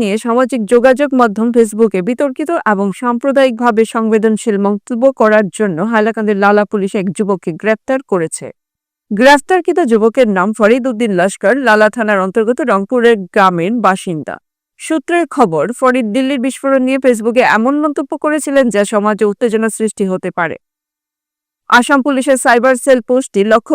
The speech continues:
করে বিষয়টিকে সংবেদনশীল হিসেবে চিহ্নিত করার পর লালা পুলিশ রাতে অভিযান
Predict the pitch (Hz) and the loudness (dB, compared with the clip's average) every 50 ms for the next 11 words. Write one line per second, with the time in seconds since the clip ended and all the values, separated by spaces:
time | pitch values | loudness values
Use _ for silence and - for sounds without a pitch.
0 | 240 - 247 247 220 196 220 - 254 233 226 220 - 247 - 254 214 220 220 240 | 2 2 2 2 0 -2 0 0 0 0 0 0 -4 -2 -2 -2 0 2 2 2
1 | 233 277 269 247 - 294 269 277 269 254 - 277 254 247 254 240 - 262 240 240 | 2 2 0 -2 -2 -2 -2 -2 -2 0 0 0 0 0 0 -2 0 0 0 0
2 | 240 233 247 226 - 220 196 202 208 190 - - 202 160 156 165 170 180 190 202 | 0 0 -2 0 0 0 2 2 0 0 0 0 0 2 2 2 2 2 4 2
3 | 202 - - 220 214 214 - - - 208 208 214 - 277 285 262 220 196 202 196 | 2 2 0 -2 -2 -2 -4 -2 0 0 0 0 0 0 0 0 0 0 0 0
4 | 220 202 | 0 0